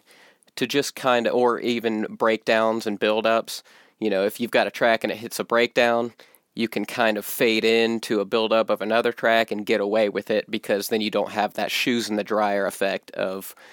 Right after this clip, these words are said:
you know, randomly timed beats slamming into each other. Um, and then finally,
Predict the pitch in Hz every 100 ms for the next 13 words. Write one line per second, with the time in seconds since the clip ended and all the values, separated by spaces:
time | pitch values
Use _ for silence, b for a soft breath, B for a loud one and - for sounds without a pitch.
0 | B B - 101 98 95 101 104 92 95
1 | 95 98 - 101 95 95 - 104 - -
2 | - - - - 101 98 95 92 90 104
3 | 87 - 82 - 71 - _ _ _ _
4 | _ _ _ B B B B B - 110
5 | 104 120 123 117 113 - - 165 165 113
6 | 107 107